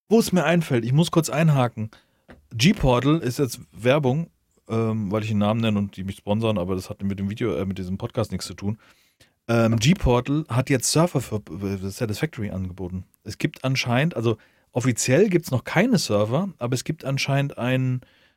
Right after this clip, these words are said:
äh, findige Fans haben, anscheinend gibt's einen gemoddeten Server, so sind meine bisherigen Recherchen gewesen. Ist auch egal, weil im Endeffekt gibt's Surfer für Satisfactory.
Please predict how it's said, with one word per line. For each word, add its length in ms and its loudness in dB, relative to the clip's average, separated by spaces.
äh, 140 -2
findige 760 6
Fans 420 2
haben, 760 0
anscheinend 500 -2
gibt's 240 -10
einen 220 2
gemoddeten 440 4
Server, 320 6
so 200 6
sind 120 4
meine 200 4
bisherigen 380 0
Recherchen 420 -2
gewesen. 280 -6
Ist 180 6
auch 120 4
egal, 340 2
weil 80 4
im 80 2
Endeffekt 240 0
gibt's 180 -6
Surfer 240 2
für 80 -16
Satisfactory. 640 -6